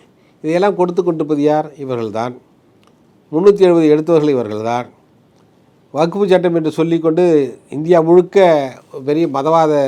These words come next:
சர்ச்சையை கிளப்புபவர்கள் இவர்கள்தான். திருப்பரங்குன்றத்தில் இல்லாத ஒன்றை பிரச்சனையாக்கி கொண்டு அதை செயல்படுத்த விடாமல் அங்கே சட்ட ஒழுங்கு பிரச்சனையை ஏற்படுத்தி தமிழ்நாட்டுக்கு கெட்ட பேர் உருவாக்க நினைப்பது பி ஜே பியினர் தான்.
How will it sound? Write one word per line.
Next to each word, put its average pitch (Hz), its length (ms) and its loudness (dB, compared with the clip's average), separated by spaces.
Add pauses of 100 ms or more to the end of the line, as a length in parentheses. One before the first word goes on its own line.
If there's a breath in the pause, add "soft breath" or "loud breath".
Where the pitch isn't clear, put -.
(180)
சர்ச்சையை 147 460 -8
கிளப்புபவர்கள் 143 540 -4
இவர்கள்தான். 120 520 -6 (840 soft breath)
திருப்பரங்குன்றத்தில் 175 680 2
இல்லாத 165 340 4
ஒன்றை 151 240 2
பிரச்சனையாக்கி 147 600 -4
கொண்டு 143 520 -2 (340 soft breath)
அதை 143 200 0 (380)
செயல்படுத்த 151 560 -2
விடாமல் 143 260 -2
அங்கே 139 240 -4
சட்ட 135 260 -4
ஒழுங்கு 160 180 0
பிரச்சனையை 131 500 -4
ஏற்படுத்தி 143 640 -4 (440 soft breath)
தமிழ்நாட்டுக்கு 147 560 -2
கெட்ட 143 260 -2
பேர் 160 180 0
உருவாக்க 143 360 2
நினைப்பது 151 600 2
பி 127 120 -2
ஜே 135 160 2
பியினர் 104 340 -4
தான். 123 280 0